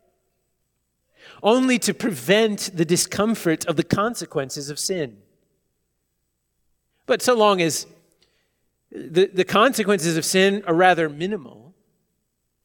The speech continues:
as long as sin can remain hidden, then the sinner won't change. It's worldly grief. They're not repentant. But godly grief, on the other hand, beats the breast.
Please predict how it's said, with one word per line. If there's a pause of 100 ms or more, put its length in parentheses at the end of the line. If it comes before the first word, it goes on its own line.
(320)
as
long
as
sin
can
remain
hidden, (1500)
then
the
sinner
won't
change. (340)
It's
worldly
grief. (480)
They're
not
repentant. (1400)
But
godly
grief,
on
the
other
hand,
beats
the
breast.